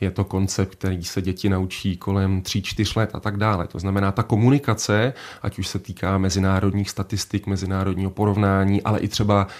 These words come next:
rychlých vykřičníků. Aha, tady se nám toto číslo mění, takže se něco děje. Ta je zásadní, eh, tu potřebujeme a tý by bylo neradno se zbavovat.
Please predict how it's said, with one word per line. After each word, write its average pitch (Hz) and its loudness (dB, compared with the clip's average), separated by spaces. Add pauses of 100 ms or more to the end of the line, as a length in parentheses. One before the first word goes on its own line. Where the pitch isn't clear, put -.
(120)
rychlých 110 2
vykřičníků. 101 -2
Aha, 110 4
tady 104 -4
se - -4
nám 104 2
toto 104 -2
číslo - -4
mění, 101 2
takže 101 -2
se 104 -2
něco 104 -2
děje. 104 2 (360)
Ta 104 0
je 110 4
zásadní, 113 2
eh, 98 0
tu 101 -2
potřebujeme 110 4 (320)
a 95 2
tý 95 -6
by 107 4
bylo 110 4
neradno 107 4
se 104 0
zbavovat. 98 2